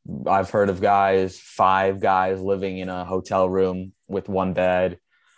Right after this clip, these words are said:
And, um, you know, I, I, I don't remember who it was the other day. I, I heard, a s-, I, I, he didn't tell me, but it was, it was another story I th-,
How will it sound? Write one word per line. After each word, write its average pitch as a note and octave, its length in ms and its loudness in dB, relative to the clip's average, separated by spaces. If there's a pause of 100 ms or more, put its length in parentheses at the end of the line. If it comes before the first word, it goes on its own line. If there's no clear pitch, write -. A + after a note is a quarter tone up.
(280)
And, F2 480 -4
um, E2 580 -2
you F2+ 140 -8
know, E2+ 160 -2
I, E2 160 -4 (140)
I, F2 260 -4 (320)
I F2+ 80 -6
don't F#2+ 80 -6
remember F2+ 240 -4
who G2+ 240 -2
it E2 60 -4
was F#2 260 -2
the F#2+ 100 0
other F#2+ 220 0
day. F#2 340 0
I, E2 280 -6
I F2 140 -6
heard, F2+ 180 -4
a E2 40 -10
s-, - 220 -18
I, F2+ 220 -2 (480)
I, A2 180 2
he A2+ 300 -2
didn't A2 160 0
tell F#2 180 -2
me, F2+ 180 -4
but F2 140 -4
it F2+ 60 -2
was, F2+ 260 -6 (340)
it - 60 -8
was G2 220 0
another G2 320 2
story G2+ 300 0
I F2+ 40 -2
th-, - 120 -14